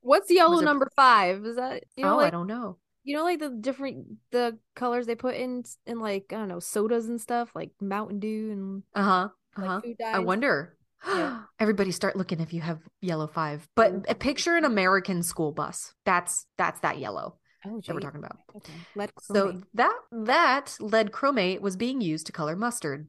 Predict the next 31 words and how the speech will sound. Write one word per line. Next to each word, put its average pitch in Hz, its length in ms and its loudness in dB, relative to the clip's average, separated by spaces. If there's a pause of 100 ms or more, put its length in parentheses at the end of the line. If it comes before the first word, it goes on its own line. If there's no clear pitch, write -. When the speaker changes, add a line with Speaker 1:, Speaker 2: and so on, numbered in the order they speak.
(140)
Speaker 1:
Shut 403 320 -8 (140)
up. - 160 -4 (360)
Speaker 2:
Yeah, 180 220 -4
gross. 143 340 -4 (180)
Tea 220 440 0 (260)
could 185 220 -2
also 208 300 4
be 170 120 -2
contaminated 156 920 -6
with 170 240 -6
iron 247 380 2
filings, 147 800 -4
used 269 460 2
tea 170 200 -2
leaves, 156 540 -6 (260)
dust, 202 680 2 (380)
black 180 560 2
lead 202 560 2 (280)
to 202 100 -6
make 170 180 -2
it - 80 -4
look 165 140 -6
black, 156 540 -4 (120)
and 175 180 -2
green 180 360 -2
tea 156 480 -6
could - 120 -6
also 202 300 0
contain 185 720 -4
Prussian 269 400 -2
blue, 190 480 2